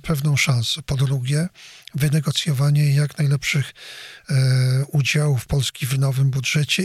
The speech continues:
i w, także w, e, Funduszu Odbudowy. E, w, dotychczasowa skuteczność działania pana premiera Morawieckiego w tym zakresie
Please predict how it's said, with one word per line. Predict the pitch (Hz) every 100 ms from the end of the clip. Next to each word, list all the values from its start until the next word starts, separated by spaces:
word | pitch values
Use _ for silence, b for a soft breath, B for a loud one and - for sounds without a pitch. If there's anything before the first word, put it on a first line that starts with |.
| -
i | 175 175 185 -
w, |
także | - 131 123 156
w, | - -
e, | 151 147 - B -
Funduszu | 156 123 117 135
Odbudowy. | 127 131 - 135 110
E, | - B B B B 156 135 131 127
w, | - 143 139 143
dotychczasowa | 135 143 - - - - 151 151
skuteczność | - - 147 - 131 113
działania | 143 151 151
pana | 123 135
premiera | 127 143 135 135
Morawieckiego | 131 135 123 - 147 135
w | 120
tym | 147 127
zakresie | 135 - 135 160